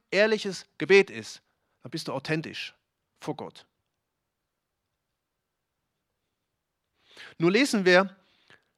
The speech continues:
häufig im Alten Testament eigentlich immer so diese, das haben wir auch hier im Text hier, „Tu dies, dann macht Gott das. Tu dies,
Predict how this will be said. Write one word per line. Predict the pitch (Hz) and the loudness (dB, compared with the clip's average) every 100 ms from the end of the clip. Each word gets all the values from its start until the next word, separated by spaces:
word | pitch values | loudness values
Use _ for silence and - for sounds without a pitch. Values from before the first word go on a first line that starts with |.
| _ _ _ _ _ _ _ _ _ _ _ - | _ _ _ _ _ _ _ _ _ _ _ -2
häufig | 214 294 196 147 | 0 2 0 -2
im | 147 | -6
Alten | 151 156 143 | -6 -8 -10
Testament | 147 139 139 120 135 240 - - _ _ _ _ _ | -10 -8 -8 -6 -6 -6 -10 -20 _ _ _ _ _
eigentlich | 120 156 190 208 202 196 - | -2 0 0 -4 -2 -4 -4
immer | 190 185 | -4 -2
so | 165 170 | -2 -2
diese, | 165 160 156 147 | -4 -6 -6 -6
das | 147 185 | -4 -4
haben | 190 | -2
wir | 147 | -2
auch | |
hier | 160 135 | -2 -6
im | |
Text | - 247 - - | -6 -10 -12 -8
hier, | 143 175 - _ | -6 -6 -10 _
„Tu | - 185 | -8 -8
dies, | - 180 339 - - _ _ _ _ _ _ _ _ - | -6 -2 -2 -4 -14 _ _ _ _ _ _ _ _ -4
dann | 143 147 | -2 -2
macht | 131 | -4
Gott | 135 123 | -6 -8
das. | 95 - - _ _ _ _ _ _ _ _ _ _ _ _ _ _ | -10 -16 -18 _ _ _ _ _ _ _ _ _ _ _ _ _ _
Tu | - 127 | -14 -8
dies, | 202 302 - | -6 -6 -8